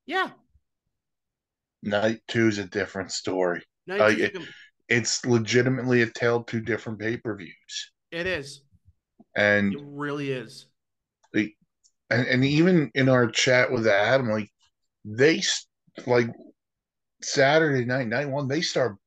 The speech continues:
Speaker 2: with bangers. The four-way tag match was great. Um,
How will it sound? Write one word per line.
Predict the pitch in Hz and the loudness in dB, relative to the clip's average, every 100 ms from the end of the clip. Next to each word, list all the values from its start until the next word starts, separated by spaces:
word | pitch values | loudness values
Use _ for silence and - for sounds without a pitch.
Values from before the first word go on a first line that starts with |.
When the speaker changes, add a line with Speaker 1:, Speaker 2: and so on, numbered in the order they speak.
| _ | _
Speaker 2:
with | 113 - _ _ _ _ _ - | -8 -8 _ _ _ _ _ -6
bangers. | 127 139 120 - - - - _ _ _ _ _ _ _ _ _ _ _ _ _ _ | -2 -2 -4 -10 -12 -14 -16 _ _ _ _ _ _ _ _ _ _ _ _ _ _
The | 95 | -6
four-way | - 131 135 131 123 | 0 6 8 8 6
tag | 113 - 123 123 120 | 4 0 2 2 2
match | 120 117 107 - | 0 0 -2 -6
was | 113 104 | -10 -10
great. | - 113 117 113 107 - _ - - _ _ | -6 2 2 2 -2 -8 _ -20 -20 _ _
Um, | - 101 101 101 98 | -2 0 2 0 -4